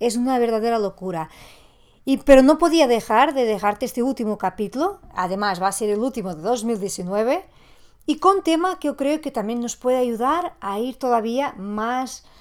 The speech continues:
enfocados a una Navidad con sentido, con sentido positivo en familia.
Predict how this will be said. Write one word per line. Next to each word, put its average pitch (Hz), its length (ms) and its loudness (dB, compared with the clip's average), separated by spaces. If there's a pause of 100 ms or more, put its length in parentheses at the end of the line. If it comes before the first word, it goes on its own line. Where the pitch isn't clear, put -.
(380)
enfocados 254 840 2
a 208 160 -6
una 208 160 -6
Navidad 202 420 -2
con 202 180 -4
sentido, 180 500 -6
con 180 180 -8
sentido 214 380 -6
positivo 208 480 -4
en 208 80 -4
familia. 165 500 -10